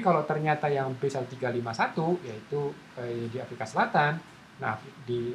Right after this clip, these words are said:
AstraZeneca kayaknya agak lemah dia untuk bisa, apa, eh, apa, menge-, mengendalikannya, gitu. Makanya nih, sekarang sih kalau saat ini di Indonesia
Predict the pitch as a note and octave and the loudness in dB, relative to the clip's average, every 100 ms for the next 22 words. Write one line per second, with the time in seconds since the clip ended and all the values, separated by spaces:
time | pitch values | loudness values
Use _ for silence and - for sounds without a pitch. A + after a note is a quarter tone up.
0 | - A#2+ A2+ A2+ F3 F#3+ - A#2+ A#2 A#2 | -6 -6 -4 -2 0 -2 0 2 2 0
1 | D#3+ D3+ B2+ - B2 A2+ A2+ D#3+ D3+ B2+ | 0 0 -2 -4 -8 -4 -2 0 2 0
2 | C3 A#2 G#2 G#2 A2+ A2 A2 G#2+ - G2+ | -4 -8 -8 -10 -16 -16 -18 -16 -12 -10
3 | G2+ G2 A2+ - C#3 - - - - - | -10 -12 -14 -12 -12 -14 -20 -20 -20 -8
4 | A2+ A2 G#2+ G#2 G#2 G#2 G#2+ A2+ - - | -4 -2 -2 -4 -6 -6 -8 -10 -14 -16
5 | - - - D#3 F3 - - A#2+ A#2+ A#2+ | -16 -16 -6 -2 -2 -4 -12 -8 -8 -6
6 | A#2+ A2+ G#2+ A2 A#2 A#2+ A#2 G#2+ G2 - | -6 -4 -6 -10 -10 -8 -8 -10 -14 -18
7 | - - - - - - A2+ A2+ C#3+ E3 | -20 -20 -20 -20 -20 -10 -2 0 4 6
8 | F#3 F#3 - - - - B2 B2+ D#3 A3 | 6 4 -6 -16 -18 0 4 4 4 4
9 | F#3 C#3+ C3+ - C#3 B2+ B2+ D3 D3+ A2+ | 6 6 4 0 0 0 0 -4 -2 -4
10 | G#2+ G2 - B2 F3 | -6 -10 -2 2 4